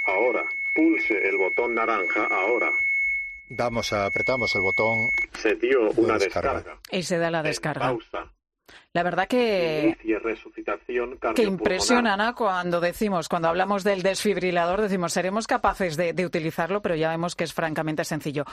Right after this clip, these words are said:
Speaker 3: José Luis, ¿se puede aplicar tanto en adultos como en niños?
Speaker 2: Sí, efectivamente, estos aparatos están todos preparados para poder aplicarse tanto a adultos como a niños. Dependiendo del modelo de aparato que nos encontremos, eh, va dentro de lo que es el,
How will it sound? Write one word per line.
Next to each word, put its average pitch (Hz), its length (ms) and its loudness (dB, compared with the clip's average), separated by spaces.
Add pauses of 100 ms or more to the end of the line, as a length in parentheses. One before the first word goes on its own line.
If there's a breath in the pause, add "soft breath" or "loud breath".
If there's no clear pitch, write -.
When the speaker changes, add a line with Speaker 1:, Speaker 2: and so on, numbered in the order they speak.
(280 loud breath)
Speaker 3:
José 190 240 -2
Luis, 226 200 0
¿se 220 120 0
puede 220 200 0
aplicar 277 340 4
tanto 233 280 0
en 196 100 -2
adultos 220 340 -2
como 214 160 -2
en 196 80 -2
niños? 262 380 -4 (360 loud breath)
Speaker 2:
Sí, 180 260 6
efectivamente, 117 720 4
estos - 260 0
aparatos 131 560 2
están 120 300 -2
todos 135 280 0
preparados 131 520 2
para 120 240 2
poder 110 320 0
aplicarse 120 480 -2
tanto 117 260 0
a 104 40 4
adultos 104 360 0
como 107 240 -2
a - 20 -6
niños. 92 320 -10 (320 soft breath)
Dependiendo 113 580 2
del 127 200 2
modelo 123 640 4
de 98 120 2
aparato 107 420 -2
que 120 100 -6
nos 113 160 -6
encontremos, 139 640 0 (360 loud breath)
eh, 107 560 2 (200)
va 120 840 4
dentro 123 400 0
de 127 80 4
lo 120 140 2
que 143 100 0
es 123 140 0
el, 101 180 -2